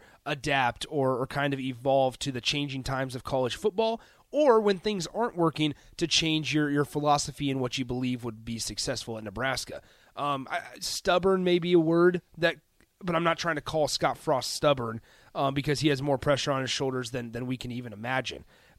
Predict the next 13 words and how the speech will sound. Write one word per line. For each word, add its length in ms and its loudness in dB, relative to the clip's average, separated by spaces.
Once 280 2
again, 180 2
it's 140 -6
never 180 2
been 140 -2
a 60 -6
thing 200 -6
about 220 -6
effort 400 -2
or 140 -8
lack 320 -4
thereof. 560 -2
However, 600 6